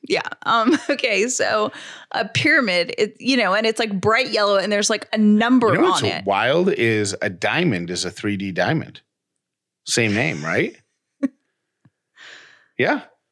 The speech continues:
Speaker 1: Is it?
Speaker 2: Isn't it?
Speaker 1: Yeah, I guess.
Speaker 2: Hmm.
Speaker 1: Anyways.
Speaker 2: It's a tiny little cone with a number on it.
Speaker 1: It's a
Speaker 2: And
Speaker 1: tiny
Speaker 2: ye-, it's,
Speaker 1: cone
Speaker 2: it's yellow.
Speaker 1: with a number on it. It's yellow. And I'm like, "Oh my gosh,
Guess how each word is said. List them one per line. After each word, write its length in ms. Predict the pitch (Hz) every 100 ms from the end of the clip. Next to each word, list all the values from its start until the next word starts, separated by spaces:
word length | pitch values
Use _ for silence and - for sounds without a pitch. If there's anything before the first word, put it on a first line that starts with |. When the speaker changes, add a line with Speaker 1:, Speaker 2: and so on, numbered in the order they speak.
| _ _ _ _ _ _ _ _ _ _ _ _ -
Speaker 1:
Is 200 | 214 214
it? 120 | 359 480 _ _ _ -
Speaker 2:
Isn't 240 | 101 170
it? 200 | 370 - _ _ _ _ _ _ _ _ _ _ _ _ _ -
Speaker 1:
Yeah, 120 | 269
I 80 | 320
guess. 380 | 254 285 285 - _ _ _
Speaker 2:
Hmm. 180 | - 170 123 - - - - - -
Speaker 1:
Anyways. 580 | 254 277 190 196 233
Speaker 2:
It's 140 | 175 170
a 80 | 196
tiny 320 | 226 220 190
little 200 | 170 139
cone 340 | - 135 127
with 140 | 113 101
a 60 |
number 320 | 95 87 85 76
on 120 | 73
it. 60 |
Speaker 1:
It's 120 | 247 -
a 40 |
Speaker 2:
And 80 | -
Speaker 1:
tiny 280 | 135 285 -
Speaker 2:
ye-, 40 |
it's, 220 | - - 247
Speaker 1:
cone 300 | 233 233 - -
Speaker 2:
it's 160 | 107
yellow. 440 | 110 110 95 - -
Speaker 1:
with 160 | 220 240
a 60 |
number 240 | 247 214 190
on 100 | 185
it. 140 | 175
It's 120 | 220
yellow. 520 | 220 202 240 233 170 180
And 100 | 196
I'm 80 |
like, 240 | 202 180 -
"Oh 40 |
my 120 | 202 -
gosh, 260 | - -